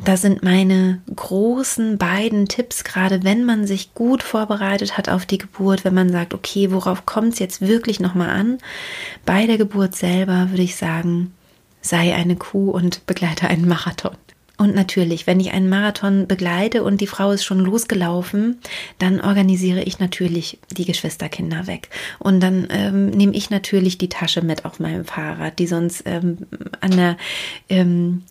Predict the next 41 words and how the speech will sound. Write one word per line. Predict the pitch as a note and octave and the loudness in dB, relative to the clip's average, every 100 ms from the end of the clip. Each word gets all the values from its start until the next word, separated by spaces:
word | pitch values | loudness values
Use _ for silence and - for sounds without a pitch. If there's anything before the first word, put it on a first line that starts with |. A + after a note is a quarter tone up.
| - | -8
am | - F#3 | 2 4
Beginn, | F#3 F#3 G3 G3 F#3 - | 4 4 4 6 4 2
äh, | F#3+ | -2
des | F#3 F3+ | 0 0
Laufs | F3+ E3+ E3+ - | 0 -2 -2 0
vielleicht | F3 E3+ | 0 0
stehen | - F3 E3+ | 0 0 0
bleiben | D#3+ D3+ D#3+ D#3+ | -2 -2 -4 -4
würde. | - F3 E3+ F3+ - - - _ | -4 -4 -4 -6 -12 -14 -16 _
Natürlich | G3+ G3+ G3 A3+ A3 - | 2 2 2 2 2 -2
würde | F#3+ F#3+ | -2 -2
ich | F#3 | -2
alles | F3+ F#3+ F#3+ - | 0 0 0 0
eben | G3 F#3 | 0 2
organisieren, | F3+ F3+ F3+ F3+ F#3 F#3+ F3+ | 2 2 2 2 0 2 2
was | F3 | 0
es | F#3 - | -4 -6
zu | - F3+ | -2 0
organisieren | E3+ F3 F3 F3 E3+ F3 | 0 2 0 0 0 -2
gibt, | F3 - - | -4 -4 -2
damit | F3 F3 - - - - - | 0 0 -4 -14 -14 -14 -8
dann | E3+ F3 F3+ | 0 4 4
die | F3+ | 4
Marathonläuferin | E3+ D#3+ D#3+ E3 D#3 D#3+ - F3+ F3 | 2 -2 -2 -2 -2 -4 -2 0 -2
eben | - F3+ F3+ | 0 0 2
dementsprechend | E3+ E3 E3+ E3 - D#3+ F3 E3+ | 0 0 0 -2 -4 -4 -2 -2
sich | F3+ F3+ | -2 -4
auf | F3+ | -2
den | G3+ | 0
Marathon | A3 F3 D#3+ - D#3 | 2 2 0 -4 -8
fo-, | - - | -8 -10
fokussieren | - F#3 F3 - E3+ D#3+ | -4 -2 -2 -4 -2 -2
kann | E3 - F#3 | -4 0 0
und | - F3+ | 2 2
nicht | G3 - - | 2 0 -2
noch | F#3 | -2
abgelenkt | - - F3+ F3 F3+ F3+ | -2 -2 0 4 4 2
wird | F3+ | -2
und | F3 | 0
noch | F3+ E3+ | 0 2
nebenbei | F#3 F3 E3+ D#3+ E3+ | 2 2 0 -2 -4